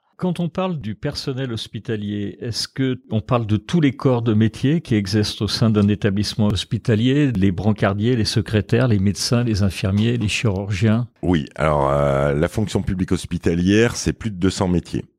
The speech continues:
Speaker 1: D'accord.
Speaker 2: Euh, par contre, les médecins n'appartiennent pas à la fonction publique hospitalière, hein, ce sont des agents publics. Depuis deux mille treize, on gère pour eux les fonds du développement professionnel continu.
Speaker 1: D'accord, D-,
Speaker 2: Euh,
Speaker 1: D P C.
Speaker 2: D P C,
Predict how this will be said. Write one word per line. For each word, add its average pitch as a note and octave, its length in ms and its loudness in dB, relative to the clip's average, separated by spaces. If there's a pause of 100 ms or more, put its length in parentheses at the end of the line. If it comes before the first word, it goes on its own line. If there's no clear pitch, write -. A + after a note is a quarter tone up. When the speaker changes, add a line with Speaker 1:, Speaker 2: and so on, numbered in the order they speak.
(340)
Speaker 1:
D'accord. C3 300 -2
Speaker 2:
Euh, C#2 760 0 (340)
par D#2 140 -2
contre, D2+ 520 0
les D#2 80 2
médecins G#2 680 0
n'appartiennent D#2+ 440 -4
pas A2 100 0
à G#2+ 40 2
la G2 40 -2
fonction F2 320 -6
publique D2+ 280 -8
hospitalière, C#2+ 560 -4
hein, B2 80 -6
ce - 80 -16
sont D#2+ 100 -10
des D2 220 -6
agents D2 180 -4
publics. D#2+ 580 -4 (360)
Depuis D#2 300 -4
deux D#2 120 0
mille F2 240 4
treize, F#2 560 0 (140)
on C#2+ 180 0
gère E2 400 0
pour D2+ 420 0
eux E2+ 220 4
les C#2+ 120 2
fonds E2+ 280 -2
du D2 140 -2
développement D2 480 0
professionnel D#2 480 -2
continu. G2 480 0 (240)
Speaker 1:
D'accord, G#2 340 -4
D-, G2 140 0
Speaker 2:
Euh, D2+ 400 2
Speaker 1:
D D2+ 140 4
P A2 100 2
C. F2+ 280 -4 (240)
Speaker 2:
D C#2+ 180 -6
P D#2+ 140 -2
C, A2+ 340 0